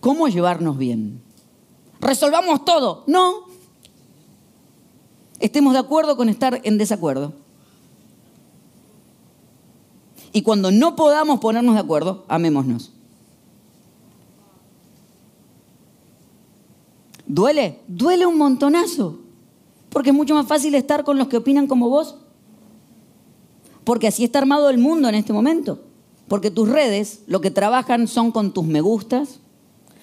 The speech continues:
trabajan con tus comentarios, y hace que solamente tus redes te muestran aquellas cosas con las que vos estás de acuerdo. Por eso vos crees que todo el mundo está de acuerdo con vos.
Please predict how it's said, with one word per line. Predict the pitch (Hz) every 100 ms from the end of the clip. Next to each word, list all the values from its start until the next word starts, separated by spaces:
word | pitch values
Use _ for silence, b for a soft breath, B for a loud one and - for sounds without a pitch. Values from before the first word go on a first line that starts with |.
| B -
trabajan | 180 190 190 185
con | 170
tus | 160 170
comentarios, | 160 160 165 220 202 214 - B B B
y | 202
hace | 247 285
que | 240
solamente | 285 294 294 285 285
tus | 240
redes | 226 285 277
te | 226
muestran | 254 285 277
aquellas | 254 262 254
cosas | 262 269 277
con | 254
las | 214 196
que |
vos | 214 233
estás | 233 247
de | 226
acuerdo. | 233 262 220
Por | 196
eso | 262 277
vos | 277
crees | 262 233
que | 220
todo | 220
el | 208
mundo | 202 180
está | 175
de | 156
acuerdo | 151 139
con | 131
vos. | 123 98